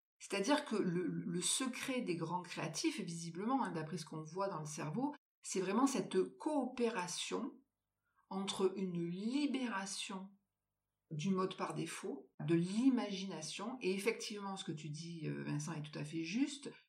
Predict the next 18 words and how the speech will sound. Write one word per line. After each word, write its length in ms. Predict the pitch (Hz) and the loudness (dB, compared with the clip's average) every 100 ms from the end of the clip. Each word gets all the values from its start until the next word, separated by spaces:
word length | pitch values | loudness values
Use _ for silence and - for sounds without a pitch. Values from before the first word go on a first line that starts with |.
| _ _ _ - | _ _ _ -6
puisque 640 | 226 247 233 - 165 151 | -2 0 0 0 -2 -2
quand 400 | - 226 220 214 | 0 2 2 -2
les 240 | 170 170 170 | -2 0 -2
gens 380 | 190 202 196 - | -4 -4 -6 -6
ont 140 | 156 | -4
des, 720 | 147 147 139 135 139 139 - - | -2 -4 -4 -6 -6 -6 -8 -8
des 100 | 147 | 0
lésions 480 | 151 180 185 208 196 | 2 2 0 -4 -8
cérébrales, 760 | - 175 156 151 151 151 147 - | -8 -8 -6 -4 -2 -2 -6 -8
et 100 | 156 | -4
notamment 580 | 151 151 160 175 190 190 | -2 -2 -4 -4 -6 -6
des 160 | 160 143 | -4 -2
lésions 440 | 165 190 185 190 | 0 0 -2 -6
cérébrales 600 | - 175 156 147 151 151 | -8 -8 -4 -4 -2 -2
au 60 | 147 | -4
niveau 200 | 143 156 | -6 -2
de 120 | 151 | -2
l'hippocampe, 760 | 156 196 196 190 185 170 165 | 0 -2 -4 -6 -4 -4 -4